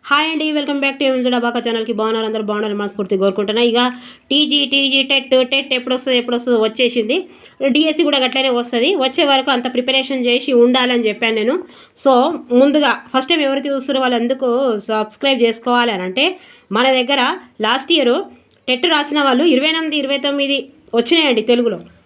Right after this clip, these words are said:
అంటే రచయితలు కానీ, శతకాలు కానీ, నేను మొత్తము ట్రిక్స్ ద్వారా చెప్పిన.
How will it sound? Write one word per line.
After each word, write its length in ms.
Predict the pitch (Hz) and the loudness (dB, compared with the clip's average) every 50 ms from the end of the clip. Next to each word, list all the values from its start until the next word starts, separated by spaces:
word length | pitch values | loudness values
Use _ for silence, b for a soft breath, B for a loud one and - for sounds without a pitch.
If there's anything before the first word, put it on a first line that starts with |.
| - - | -6 -2
అంటే 460 | 233 269 254 294 254 262 294 320 320 | -2 0 0 0 -2 0 -2 -2 -2
రచయితలు 600 | 285 240 240 233 - 302 302 302 294 294 269 269 | 0 -2 -2 0 2 2 2 2 2 0 -2 0
కానీ, 440 | 240 247 240 247 254 269 262 247 233 240 b b b b b b | 0 2 2 2 2 0 0 -2 -4 -6 b b b b b b
శతకాలు 500 | - - 247 247 294 285 294 302 294 285 | -2 0 0 0 0 0 0 2 2 4
కానీ, 280 | 269 254 247 254 262 247 | 4 2 2 2 2 2
నేను 200 | 240 247 254 247 | 2 2 2 2
మొత్తము 540 | 240 247 247 247 - 311 302 277 277 311 320 294 277 247 226 214 202 196 196 190 190 190 185 175 175 - - _ _ _ _ _ _ - - | 0 0 -2 -2 -2 0 2 2 2 0 2 2 4 4 4 4 2 0 -2 -4 -4 -4 -6 -6 -8 -10 -16 _ _ _ _ _ _ -16 -10
ట్రిక్స్ 320 | - - 311 302 - - | -2 -2 -2 -2 0 0
ద్వారా 180 | 339 339 330 311 | 0 2 2 2
చెప్పిన. 300 | 294 247 240 247 269 | 2 2 0 -2 -6